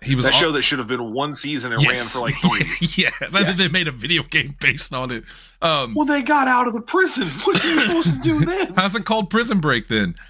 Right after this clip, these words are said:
Speaker 1: Um,
Speaker 2: Right.
Speaker 1: it should have just been called Life.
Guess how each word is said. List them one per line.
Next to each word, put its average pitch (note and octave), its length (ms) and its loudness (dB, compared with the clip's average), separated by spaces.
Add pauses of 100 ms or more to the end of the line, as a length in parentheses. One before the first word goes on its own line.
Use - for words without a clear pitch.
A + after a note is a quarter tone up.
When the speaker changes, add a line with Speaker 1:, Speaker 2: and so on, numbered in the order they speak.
(260)
Speaker 1:
Um, G#2 560 -2
Speaker 2:
Right. - 220 -2
Speaker 1:
it F3 220 0
should A#3 160 2
have G#3 80 2
just G3 280 2
been F#3 140 2
called F3 300 0
Life. B2+ 680 -2